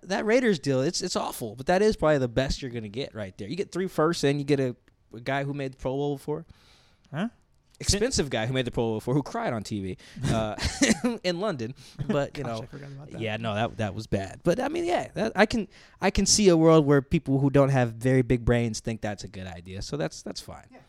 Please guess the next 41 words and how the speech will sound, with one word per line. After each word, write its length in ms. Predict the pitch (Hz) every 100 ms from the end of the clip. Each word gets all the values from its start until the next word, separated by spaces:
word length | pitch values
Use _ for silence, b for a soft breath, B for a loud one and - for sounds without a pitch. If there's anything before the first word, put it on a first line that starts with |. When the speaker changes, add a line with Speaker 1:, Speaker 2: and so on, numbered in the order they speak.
| _ 135
Speaker 1:
I'm 40 |
glad 180 | 147 147
we 80 | 139
threw 180 | - 131
that 120 | 120
out 180 | 110 104
there 160 | 104
to 60 | 98
Speaker 3:
Yeah. 80 | -
Speaker 1:
satisfy, 540 | 117 - - 101 95 -
Speaker 3:
Good. 180 | 262 139 -
Speaker 1:
uh, 40 | 113 110
all 200 | 120 110
parties 320 | 113 104 95
there, 120 | 92
'cause 120 | 147
I 60 | 147
have 140 | 151
been 140 | 143 131
getting 220 | 139 123
asked, 240 | 123 -
like, 120 | 120
"What 120 | 139 135
would 100 | 120
the 60 |
compensation 720 | - 123 107 107 117 113 107
be?" 340 | 101 110 101 95 b b
And 180 | 117 123
I 140 | 117
keep 180 | - 117
telling 220 | - 110
people, 160 | 110 110
"Don't 160 | 135
even 160 | 131 110
think 240 | - 170
about 300 | - 82 73
it." 100 | - _ _
You 80 | 104
know, 140 | 101 214
every, 280 | 180 226
Speaker 2:
Yeah. 40 | 220